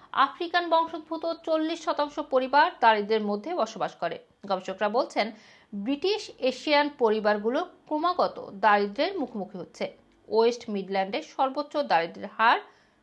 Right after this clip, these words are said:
সাতাশ শতাংশ, তারপরে ইংল্যান্ডের নর্থ ওয়েস্টে পঁচিশ শতাংশ,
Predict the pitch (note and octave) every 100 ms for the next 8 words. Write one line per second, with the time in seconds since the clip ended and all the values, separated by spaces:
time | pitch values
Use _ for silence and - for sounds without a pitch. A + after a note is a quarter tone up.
0 | _ - D#4+ D4+ E4+ E4 - - - -
1 | - _ - E3+ - F#3 A#3 G#4+ - -
2 | - C4 C#4 D#4 D#4+ D#4+ A#3+ A3 B3+ F4
3 | - C4+ A#3+ - C4+ F#4+ - A#3+ A#3 G3+
4 | E3+ E3+ F3